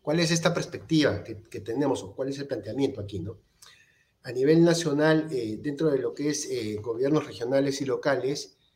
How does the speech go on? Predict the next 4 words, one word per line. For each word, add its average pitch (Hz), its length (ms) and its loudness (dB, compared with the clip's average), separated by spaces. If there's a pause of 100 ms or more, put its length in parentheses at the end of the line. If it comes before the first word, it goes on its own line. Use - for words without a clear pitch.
(280)
y - 440 -18 (380)
aquí 156 380 -8
vemos 156 360 2
que 156 440 0